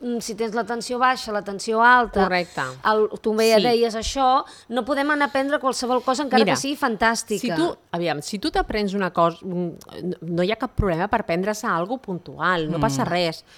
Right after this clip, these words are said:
Speaker 2: però si ho fem com una mica de tractament o est-, portem molt de temps sempre prenent lo mateix, jo sempre recomano anar variant... i, com sempre dic, cadascú es coneix i
Speaker 3: Clar.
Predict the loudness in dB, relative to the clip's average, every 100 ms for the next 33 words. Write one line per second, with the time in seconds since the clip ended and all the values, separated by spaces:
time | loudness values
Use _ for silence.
0 | -18 -6 -4 0 -2 0 -4 -2 -2 0
1 | 0 0 0 -2 -4 0 2 2 0 -4
2 | -2 0 0 -2 -4 -4 -8 -2 0 2
3 | 2 0 0 -2 -2 -2 -2 -4 -4 -4
4 | -2 -2 -2 -2 0 0 -2 -10 _ -8
5 | -6 -4 -6 -6 -6 -4 -4 -4 -2 -2
6 | -2 -2 -2 0 0 -2 -6 -10 -20 -20
7 | _ -10 -4 -2 -2 -2 -4 -4 -2 0
8 | 0 0 -2 -2 -4 -4 -8 -10 -8 -4
9 | -2 0 -2 -4 -6 -6 -6